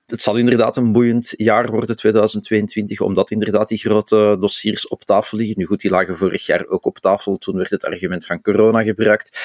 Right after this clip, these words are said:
Wat houdt hen tegen om dit argument nu ook weer niet te gebruiken? Niet om alles ad infinitum uit te stellen, maar toch om te blijven, ja, zoeken en ruzie maken. En daarmee geef ik eigenlijk al een antwoord op jouw vraag, David. Zal Vivaldi erin slagen om, eh,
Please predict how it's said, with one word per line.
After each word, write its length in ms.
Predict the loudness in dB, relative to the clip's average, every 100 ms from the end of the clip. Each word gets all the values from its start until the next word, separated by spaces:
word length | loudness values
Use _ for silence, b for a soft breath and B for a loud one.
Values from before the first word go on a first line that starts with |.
| B B B B -8
Wat 320 | -2 0 2
houdt 200 | 0 0
hen 120 | -2
tegen 280 | 0 2 0
om 80 | -2
dit 160 | -2
argument 440 | -2 -2 -2 -2 0
nu 180 | 0
ook 180 | 0 0
weer 160 | 0 2
niet 160 | 0 -4
te 80 | -6
gebruiken? 540 | -4 0 0 0 0
Niet 220 | 0 2
om 120 | 0
alles 380 | 2 2 2 0
ad 140 | -2 -2
infinitum 480 | 0 0 0 -4
uit 180 | -2 -2
te 80 | 0
stellen, 360 | 0 2 0 0 B B B
maar 200 | -4 -2
toch 160 | 0 0
om 160 | 0
te 140 | -4 -2
blijven, 560 | 2 2 2 0 -2 -2
ja, 360 | 0 2 0 _ -6
zoeken 460 | 0 0 2 -2
en 200 | -2 -2
ruzie 320 | 0 2 2
maken. 300 | 2 0 0
En 80 | -4
daarmee 320 | -4 2 2
geef 140 | 4 0
ik 120 | 2
eigenlijk 340 | 0 0 -2
al 100 | 0
een 60 | 0
antwoord 360 | -2 -4 -8 -8
op 140 | -4
jouw 160 | -4 -4
vraag, 300 | -2 -2 -2
David. 540 | -4 -4 -6 -10 -16 -6
Zal 400 | 0 0 0 -2
Vivaldi 520 | -4 -2 2 2 2
erin 260 | 0 -2 0
slagen 640 | 0 2 2 2 0 0
om, 260 | 0 -2 -4
eh, 260 | -2 -2